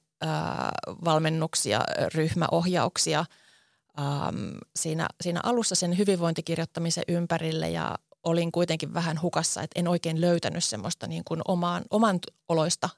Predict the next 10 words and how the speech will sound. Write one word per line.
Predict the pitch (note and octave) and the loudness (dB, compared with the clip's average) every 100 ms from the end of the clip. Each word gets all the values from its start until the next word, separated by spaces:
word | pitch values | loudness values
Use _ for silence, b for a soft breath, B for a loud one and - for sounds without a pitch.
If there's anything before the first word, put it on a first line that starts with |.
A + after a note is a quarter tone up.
| - | -6
tapaa, | D#3+ F3+ E3+ | -4 -2 -4
mikä | F3 E3+ | -4 -4
tuntuisi | - E3 D#3+ D3 - | -4 -4 -2 -4 -2
mulle, | D#3 D#3+ - - | -2 0 -2 -4
mulle | - F#3 E3+ - | -6 0 0 0
omalta. | D#3+ F3+ G#3+ D4 - B B B B B B B - | 0 0 0 -4 -8 B B B B B B B -10
Ja | E3+ E3 - - | -2 0 0 0
onnekseni | G#3 A#3+ A#3+ - G3+ F#3+ | 2 2 2 0 2 4
löysin | G3+ G3+ G3 F#3 | 6 4 4 0
Keski-Suomen | F3+ F#3+ - F#3 F3 E3 E3 D#3+ D#3+ | 0 0 0 -2 0 0 2 0 0